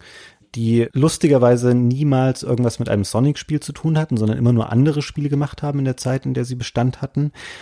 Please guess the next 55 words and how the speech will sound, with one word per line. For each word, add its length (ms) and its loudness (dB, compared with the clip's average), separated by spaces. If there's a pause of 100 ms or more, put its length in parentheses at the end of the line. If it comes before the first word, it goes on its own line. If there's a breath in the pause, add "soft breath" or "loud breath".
(160 loud breath)
Und 160 -2
diese 180 -2
beiden 220 4
Studios 440 0
haben 140 2
sich 220 -6
zusammengetan. 920 0 (580 loud breath)
Und 680 4
das 200 -2
Shining 280 2
in 100 2
the 100 -2
Darkness 540 0
hatte 340 -4
das 220 -6
Problem 400 0
noch 160 0
zu 140 -8
seiner 260 0
Zeit, 260 -4
als 220 -8
es 200 -12
entstanden 640 -2
ist, 220 -4 (260 loud breath)
das 280 -12
hat 120 -4
ein 80 4
sehr 160 2
kleines 260 0
Budget 400 2
gehabt. 380 -4
Die 40 -4
mussten 360 -4
mit 180 -4
sehr 560 -2
wenig 340 2
Mitteln 360 2
auskommen 480 -2
und 100 0
deswegen, 400 -4
wie 60 -2
das 240 -2
häufig 320 2
so 160 -6
war 260 2
bei 240 2
Konsolenspielen 880 0
oder 160 -4
generell 420 0
vielleicht 300 -8
auch 80 -12
bei 160 -2
Videospielen 540 2
dieser 260 0
Zeit, 400 0